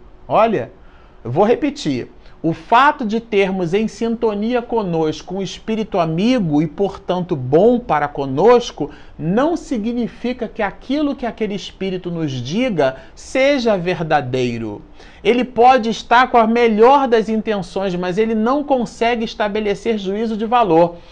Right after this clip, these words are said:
Mas o fenômeno mediúnico, este sim, ele é autêntico. Só que a pessoa pode, entendendo na resposta, perceber que ela não é verdadeira,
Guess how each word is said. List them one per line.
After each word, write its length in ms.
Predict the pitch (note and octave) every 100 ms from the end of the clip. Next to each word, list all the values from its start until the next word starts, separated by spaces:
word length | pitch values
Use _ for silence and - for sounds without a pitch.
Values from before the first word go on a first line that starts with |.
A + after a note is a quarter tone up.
| - - -
Mas 460 | F#3+ B3 D#4+ D#4 G3+
o 120 | D4+
fenômeno 1120 | - D#4+ C#4+ A3 G#3 C#4 F4+ F#4+ E4 C4+ A#3+
mediúnico, 1400 | F#3+ F3 F#3 F3 G#3 C4 A#3+ A#3 C4 C4+ C#4 - D4 - -
este 540 | A#3 B3+ D4 - - C#4+
sim, 540 | - - A3 A#3+ B3+ - -
ele 360 | G3+ G#3+ G#3+ G#3
é 40 |
autêntico. 1000 | G3 G#3+ G#3+ - D#3 C#3+ - B2+ - A#2 - - - -
Só 420 | - - - F#4+ F4+
que 240 | - A3+
a 80 | G3+
pessoa 640 | G#3 G#3 - - F3 E3
pode, 760 | D#3+ G#3+ A#3+ A#3 F#3 C3 C3+ C3
entendendo 760 | F#3+ G#3+ A3+ G#3 F3+ E3+ E3+ D#3+
na 120 | F#3
resposta, 920 | G#3 G#3 G3 - - E3 D3 C#3+ - C3+
perceber 800 | - F#3+ - F#3+ D3 C#3 C#3+ -
que 80 |
ela 220 | D#3+ D#3+ D#3
não 260 | G3+ A#3
é 100 | F3+
verdadeira, 1080 | D3 D#3 D3 C3+ B2+ B2+ G#3+ B3+ G#3+ C3+